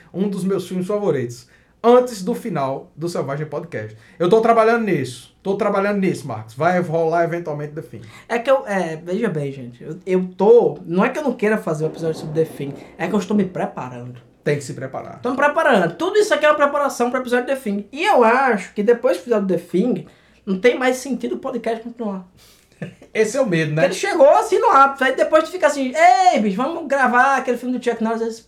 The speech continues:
Speaker 2: "Pra quê, rapaz?
Speaker 1: Já
Speaker 2: Eu sou
Speaker 1: rolou
Speaker 2: igual a
Speaker 1: The Thing.
Speaker 2: Pelé. Eu quero acabar no auge."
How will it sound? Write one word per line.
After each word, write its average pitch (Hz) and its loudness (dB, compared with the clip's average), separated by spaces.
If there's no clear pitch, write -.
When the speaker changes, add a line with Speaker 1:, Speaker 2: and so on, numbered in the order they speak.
Speaker 2:
"Pra - -14
quê, 190 -8
rapaz? 180 -12
Speaker 1:
Já 135 -4
Speaker 2:
Eu 165 -2
sou 170 -2
Speaker 1:
rolou 175 -2
Speaker 2:
igual 214 4
a - 0
Speaker 1:
The 262 -6
Thing. 233 0
Speaker 2:
Pelé. 214 -6
Eu 220 -2
quero 240 2
acabar 202 2
no 453 -8
auge." - -6